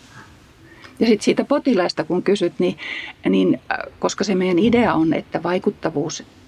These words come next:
edellä mentäs, niin tavallaan, niin kuin, nykyisiä hoitoja, ei, niissä ei varmaan tapahtuisi mitään, mutta se ajatus siitä, että niitä resursseja säästys,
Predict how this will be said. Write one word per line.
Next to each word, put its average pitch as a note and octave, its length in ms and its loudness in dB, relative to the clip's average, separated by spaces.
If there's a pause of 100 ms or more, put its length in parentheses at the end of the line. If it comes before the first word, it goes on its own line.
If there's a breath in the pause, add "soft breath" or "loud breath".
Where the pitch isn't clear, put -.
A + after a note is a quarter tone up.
edellä E3+ 340 0
mentäs, - 560 -2 (140)
niin B3 280 2 (220)
tavallaan, F#3 340 2
niin E3 80 -2
kuin, F3 140 0
nykyisiä G3 480 2
hoitoja, D#3 520 -2 (380 loud breath)
ei, - 180 -2
niissä F3+ 280 2
ei E3+ 100 2
varmaan E3+ 300 -2
tapahtuisi D#3+ 460 -4
mitään, F3 360 2
mutta E3 140 -2
se C#3+ 80 -4
ajatus F#3 440 0
siitä, F3 260 2
että D#3 140 -4
niitä E3+ 160 -2
resursseja E3 520 -2
säästys, - 560 -6